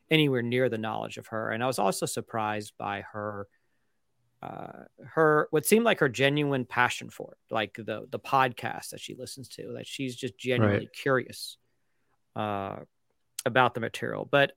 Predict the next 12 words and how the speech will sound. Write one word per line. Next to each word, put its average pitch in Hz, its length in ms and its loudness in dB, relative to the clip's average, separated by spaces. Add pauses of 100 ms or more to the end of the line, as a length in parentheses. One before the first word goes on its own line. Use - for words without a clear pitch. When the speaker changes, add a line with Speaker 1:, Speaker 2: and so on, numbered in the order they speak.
Speaker 1:
I, 131 220 6 (120)
I 127 120 6
also 131 340 2
got 101 300 -2
the 110 60 -10
sense 107 640 -6 (680)
that 117 220 -2
she's 151 260 -2
not 147 160 6
a 123 40 0
Bitcoiner. - 460 -8 (1200)
Speaker 2:
No. 101 280 4